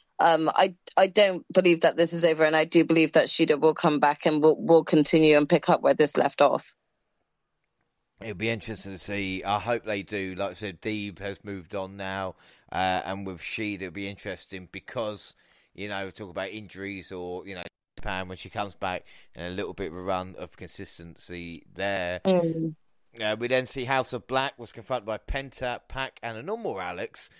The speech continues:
Speaker 2: to allow, uh, Rey Fenix to make his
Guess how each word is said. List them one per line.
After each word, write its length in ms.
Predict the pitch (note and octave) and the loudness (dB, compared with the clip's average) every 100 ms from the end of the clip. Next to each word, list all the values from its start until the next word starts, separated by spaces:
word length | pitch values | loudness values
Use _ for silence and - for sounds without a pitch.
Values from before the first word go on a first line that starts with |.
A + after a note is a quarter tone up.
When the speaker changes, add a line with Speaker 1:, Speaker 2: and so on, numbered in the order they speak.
| _ _ | _ _
Speaker 2:
to 120 | A2+ | -6
allow, 360 | A2+ A#2 A#2 A#2 A2+ | -2 0 0 -2 -2
uh, 200 | A2 G#2+ | -4 -2
Rey 220 | A#2+ A#2+ | -2 -2
Fenix 720 | - - G3+ A#3 C3+ G2+ - - _ _ - | -4 -2 -2 -2 -8 -10 -16 -20 _ _ -16
to 180 | G#2+ G#2 G2+ | -14 -14 -10
make 380 | A2 A2 G#2+ | -8 -8 -10
his 460 | - A2+ A2 G2+ | -18 -12 -10 -10